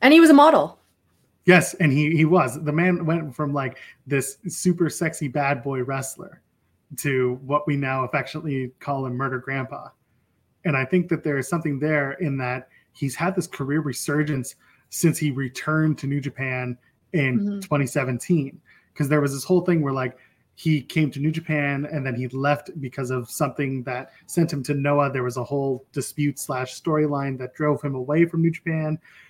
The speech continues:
Speaker 2: And from there, he came back to New Japan. Suzuki-gun came with him. And, like, that was the, the resurgence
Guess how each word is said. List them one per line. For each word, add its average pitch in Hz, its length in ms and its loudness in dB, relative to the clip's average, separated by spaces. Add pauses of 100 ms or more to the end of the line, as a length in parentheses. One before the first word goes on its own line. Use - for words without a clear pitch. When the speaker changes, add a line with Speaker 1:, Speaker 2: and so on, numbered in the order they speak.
(200)
Speaker 2:
And 139 180 -2
from 135 180 -4
there, 151 400 2
he 131 140 -6
came 139 260 -2
back 160 220 0
to 160 80 -2
New 156 120 4
Japan. 135 300 -4 (480)
Suzuki-gun 135 640 -4
came 131 240 -4
with 180 200 2
him. 135 280 -2 (380)
And, 156 160 2
like, 127 220 -4
that 135 140 0
was 127 180 -4 (100)
the, 127 320 -2
the 135 140 -2
resurgence 143 1000 -2